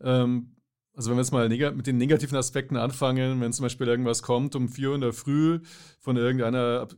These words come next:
äh, obskuren Adresse, in, also außerhalb von Europa, sag ich mal, aus U S A oder sonst aus Indien oder sonst irgendwo, dann ist es für mich eigentlich schon mal keine gute Finanzierungsanfrage. Das schaue ich dann meistens auch nicht genauer an.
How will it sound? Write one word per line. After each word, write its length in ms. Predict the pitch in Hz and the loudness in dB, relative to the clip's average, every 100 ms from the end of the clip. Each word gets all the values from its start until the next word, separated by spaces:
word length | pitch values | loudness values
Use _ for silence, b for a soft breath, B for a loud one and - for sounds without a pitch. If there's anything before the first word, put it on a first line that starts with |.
| _ | _
äh, 120 | 139 | -6
obskuren 340 | 123 - 151 | -4 -2 0
Adresse, 800 | 156 123 123 127 - 135 131 131 120 | 0 2 2 2 2 2 2 0 -2
in, 220 | 120 120 | -4 -2
also 180 | 120 123 | -4 -2
außerhalb 300 | 123 143 135 | 0 2 0
von 120 | 147 | 0
Europa, 480 | 120 110 147 143 131 | 0 2 0 2 0
sag 140 | 127 | 0
ich 60 | 123 | 0
mal, 220 | 127 120 | 0 2
aus 140 | 110 | 0
U 80 | 131 | -2
S 120 | 127 | -4
A 200 | 131 110 | -2 0
oder 160 | 131 127 | 2 2
sonst 240 | 113 120 | -2 -2
aus 120 | 131 104 | -4 -4
Indien 400 | 151 160 147 135 | 0 2 2 2
oder 140 | 123 | 0
sonst 240 | 110 165 | 0 -2
irgendwo, 320 | 135 117 113 127 | -2 -2 -2 -2
dann 120 | 120 | -2
ist 100 | 117 | -4
es 200 | - - | -6 -2
für 120 | 135 | -2
mich 140 | 143 | 0
eigentlich 180 | 143 120 | -2 -2
schon 80 | 143 | -2
mal 80 | 123 | -2
keine 280 | 120 120 123 | 0 0 0
gute 220 | 110 117 | -2 -4
Finanzierungsanfrage. 1040 | 117 107 113 107 120 107 - 104 104 104 | -4 -4 -4 -6 -6 -10 -10 -8 -6 -4
Das 120 | 104 | -6
schaue 100 | 113 | -4
ich 60 | 120 | -2
dann 100 | 131 | 0
meistens 280 | 113 113 120 | -2 -2 -2
auch 80 | 113 | -2
nicht 140 | 127 | -2
genauer 340 | 127 110 107 | -2 0 -2
an. 300 | 113 110 101 | -2 -4 -4